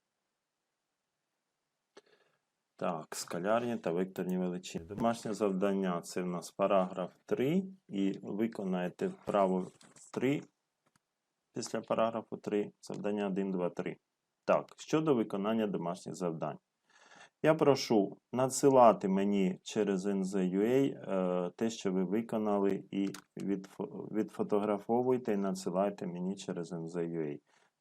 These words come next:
Це ваші оцінки. Я за це, ну, не на кожному уроці, зрозуміло, але періодично тим людям, які активно працюватимуть, надсилатимуть мені завдання, виставлятиму відповідно оцінки.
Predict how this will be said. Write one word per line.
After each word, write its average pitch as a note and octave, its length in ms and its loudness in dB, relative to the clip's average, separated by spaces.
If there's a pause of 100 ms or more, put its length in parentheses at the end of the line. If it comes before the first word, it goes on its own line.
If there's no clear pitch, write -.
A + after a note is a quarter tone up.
(440)
Це D3+ 200 6
ваші B2+ 380 6
оцінки. F2 720 0 (1000)
Я B2 180 8
за B2 160 2
це, G2+ 480 8
ну, G#2+ 280 2
не G2 160 2
на G#2 140 2
кожному B2 520 2
уроці, A2+ 340 2
зрозуміло, F#2+ 600 0
але F#2 160 2
періодично G2 760 2
тим F#2+ 240 0
людям, F#2 380 0
які E2 220 -4
активно F2+ 460 -4
працюватимуть, F2+ 880 -4
надсилатимуть F2+ 800 -4
мені F2 180 -6
завдання, G2 580 -2 (520)
виставлятиму F#2 840 2
відповідно F#2 680 0
оцінки. F2 580 -6